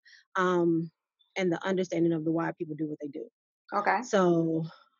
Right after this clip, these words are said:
Speaker 1: I knew that I wanted to do something, I wanted to leave a legacy, but at the time, I didn't necessarily know what that was.
Speaker 2: Okay.
Speaker 1: Um,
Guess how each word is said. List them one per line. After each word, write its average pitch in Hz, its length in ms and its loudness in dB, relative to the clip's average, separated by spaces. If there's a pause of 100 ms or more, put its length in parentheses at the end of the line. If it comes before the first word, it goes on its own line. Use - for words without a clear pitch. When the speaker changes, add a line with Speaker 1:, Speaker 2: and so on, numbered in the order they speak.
(140)
Speaker 1:
I 175 160 4
knew 262 560 2
that 180 340 0
I 160 60 -2
wanted 196 360 0
to 220 100 -12
do 185 220 -4
something, 165 760 -4
I 165 60 -4
wanted 175 320 -2
to - 80 -6
leave 170 220 2
a 165 60 -2
legacy, 151 720 -4
but 160 120 -8
at 151 180 -8
the - 60 -12 (100)
time, 175 500 0 (380)
I 160 60 -6
didn't 170 240 2
necessarily 160 600 -4
know 151 600 -4 (400)
what 156 220 -6 (100)
that - 140 -8
was. - 240 -12 (760)
Speaker 2:
Okay. 202 280 -16 (240)
Speaker 1:
Um, 156 480 2